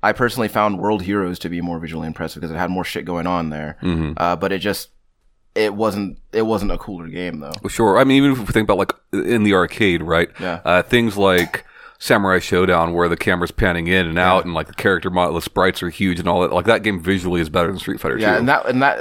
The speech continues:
Speaker 2: But
Speaker 1: that
Speaker 2: Street Fighter Two holds up much, much better.
Speaker 1: that was a very much an S N K thing too.
Speaker 2: Right.
Speaker 1: Like, a lot of the fighting games that they were putting out then,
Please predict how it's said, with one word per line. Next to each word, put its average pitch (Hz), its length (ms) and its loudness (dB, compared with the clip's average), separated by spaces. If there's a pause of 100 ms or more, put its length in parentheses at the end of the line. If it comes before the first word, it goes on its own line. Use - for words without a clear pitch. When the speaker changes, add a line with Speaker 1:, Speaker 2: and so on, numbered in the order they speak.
Speaker 2:
But 113 60 2
Speaker 1:
that 139 80 4
Speaker 2:
Street 151 160 2
Fighter 110 140 4
Two 104 160 0
holds 90 240 0
up - 240 0
much, 87 400 -2
much - 200 -2
better. - 200 0
Speaker 1:
that 135 180 2
was 175 160 -4
a 127 100 -2
very 120 260 0
much 113 200 -2
an 107 80 -10
S - 240 -4
N 92 120 -6
K 87 200 -6
thing 85 320 -4
too. - 180 -4
Speaker 2:
Right. 82 300 2
Speaker 1:
Like, 92 140 -4
a 95 40 -6
lot 101 140 2
of 101 80 -4
the 95 60 -6
fighting 92 340 -2
games 92 200 -4
that 90 100 -10
they 87 40 -6
were 85 60 -6
putting 87 260 -8
out 87 280 -4
then, 87 320 -4